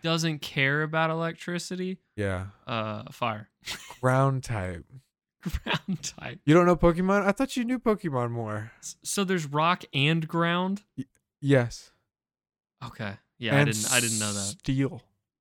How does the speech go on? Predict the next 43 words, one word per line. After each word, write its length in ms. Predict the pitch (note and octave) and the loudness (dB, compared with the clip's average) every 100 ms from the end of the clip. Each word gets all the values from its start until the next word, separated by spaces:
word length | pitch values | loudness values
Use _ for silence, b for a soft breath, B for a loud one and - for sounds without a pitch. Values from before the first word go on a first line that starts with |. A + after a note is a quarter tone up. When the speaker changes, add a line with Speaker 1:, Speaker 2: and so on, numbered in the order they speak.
| _ _ _ | _ _ _
Speaker 1:
Steel. 440 | - - C#3 C3 C3 | -10 -4 -2 -2 -2
Yes, 300 | C3 B2+ - | 0 0 0
I 100 | C3 | 0
knew 160 | C#3 | 2
that 180 | D3+ D3+ | 0 0
there 100 | D3+ | -2
was 140 | C#3 | -4
steel. 600 | - - C#3 B2 A2 G2+ - | -6 -6 -4 -4 -4 -4 -4
Isn't 240 | D#3+ F#3+ | -2 0
there, 120 | G3+ | -2
like, 260 | F#3+ F#3 D#3+ | -2 -4 -4
one 260 | D#3 E3 | -4 -2
that's 240 | D#3+ D3 - | -2 -4 -6
just, 220 | D3 - | -6 -2
like, 180 | C#3+ A#2+ | -2 2
they, 160 | B2+ | 0
they 160 | B2+ C3 | 2 0
don't 200 | C3+ B2+ | 0 -2
have, 360 | A#2+ A#2+ A#2+ B2 | 0 0 -2 -4
like, 160 | A#2+ | -4
a, 260 | A2 G#2 G2 _ _ _ _ _ _ - | -4 -4 -8 _ _ _ _ _ _ -6
a 40 | |
Speaker 2:
Normal. 200 | G#2+ G#2+ | -4 0
Speaker 1:
category? 720 | A2+ A2+ A#2+ B2+ B2+ C3+ C3+ - | 2 2 0 -4 -4 -4 -6 -6
It's 140 | B2 | -6
just, 200 | - D3 | -4 0
yeah, 220 | C3+ A#2+ G#2 | 4 4 2
normal. 460 | A#2+ C3 A#2+ G#2+ | 0 0 0 -2
Speaker 2:
It's 80 | G2 | -6
called 180 | G#2+ A#2+ | -2 -2
Speaker 1:
That's 80 | G2 | -2
what 100 | A2+ | -4
I'm 80 | |
Speaker 2:
normal. 80 | G#2 | -4
Speaker 1:
thinking 300 | G#2+ G#2 G2+ | -4 -6 -8
of. 180 | G2 F#2 | -10 -10
Speaker 2:
Yeah. 260 | G2+ G2 G2+ - _ _ _ _ _ _ - | -10 -8 -10 -14 _ _ _ _ _ _ 4
Um, 440 | D#3 D3 D3 C#3 | 6 8 6 4
how 200 | C3 E3 | 2 4
long 280 | F#3 F#3 F3+ | 6 4 4
did 140 | D#3+ D#3+ | 4 2
it 140 | D#3+ | 2
take 240 | D#3+ D#3 | 2 2